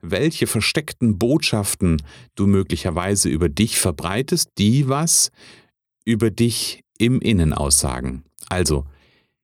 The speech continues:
Sprache verrät ganz, ganz viel über dich und verrät dir auch ganz, ganz viel über dich, nicht nur den Außen.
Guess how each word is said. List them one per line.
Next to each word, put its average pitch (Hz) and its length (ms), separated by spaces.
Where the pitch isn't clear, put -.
Sprache 123 440
verrät 104 400
ganz, 101 280
ganz 98 220
viel 95 480
über 82 260
dich 113 540
und 85 180
verrät 87 460
dir 90 420
auch 73 200
ganz, 73 260
ganz 67 220
viel 80 280
über 71 140
dich, 73 220
nicht 82 180
nur 98 140
den 104 160
Außen. 57 400